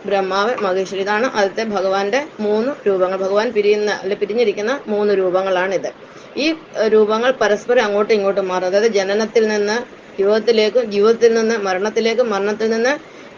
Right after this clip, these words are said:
ജീവിതത്തിലേക്കും നമ്മൾ പരസ്പരം മാറിക്കൊണ്ടേയിരിക്കുകയാണ്. ഈ മാറിക്കൊണ്ടിരിക്കുന്ന അവസ്ഥയ്ക്കാണ് നമ്മൾ പുനർജന്മം എന്ന് പറയുന്നത്. രാത്രി ഉണ്ടെങ്കിൽ പകലുണ്ട്, ജനനം ഉണ്ടെങ്കിൽ മരണമുണ്ട്, സുഖമുണ്ടെങ്കിൽ ദുഃഖമുണ്ട്, ഒരു കുന്നിന് ഒരു കുഴി.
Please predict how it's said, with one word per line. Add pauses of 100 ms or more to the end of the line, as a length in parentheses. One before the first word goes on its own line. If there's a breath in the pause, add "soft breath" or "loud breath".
ജീവിതത്തിലേക്കും
നമ്മൾ
പരസ്പരം
മാറിക്കൊണ്ടേയിരിക്കുകയാണ്.
ഈ
മാറിക്കൊണ്ടിരിക്കുന്ന
അവസ്ഥയ്ക്കാണ്
നമ്മൾ
പുനർജന്മം
എന്ന്
പറയുന്നത്. (360 loud breath)
രാത്രി
ഉണ്ടെങ്കിൽ (200)
പകലുണ്ട്,
ജനനം
ഉണ്ടെങ്കിൽ (160)
മരണമുണ്ട്, (140)
സുഖമുണ്ടെങ്കിൽ
ദുഃഖമുണ്ട്,
ഒരു
കുന്നിന്
ഒരു
കുഴി.